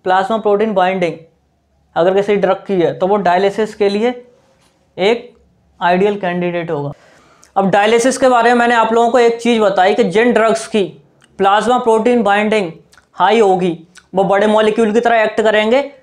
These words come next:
और आसानी से डायलिसिस के through फिल्टर नहीं हो पाएंगे,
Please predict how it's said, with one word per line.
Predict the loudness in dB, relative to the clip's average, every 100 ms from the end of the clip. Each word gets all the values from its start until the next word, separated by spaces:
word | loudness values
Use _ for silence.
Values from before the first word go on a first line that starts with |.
| _ _ 0
और | 2
आसानी | 2 2 0 2 0
से | 0 -2 -4 -10 -2
डायलिसिस | 0 2 0 -2
के | -2
through | 0 0 0 -6 _ _ _ _ _
फिल्टर | -2 2 2
नहीं | 2 0
हो | 0
पाएंगे, | -2 -2 -4 -6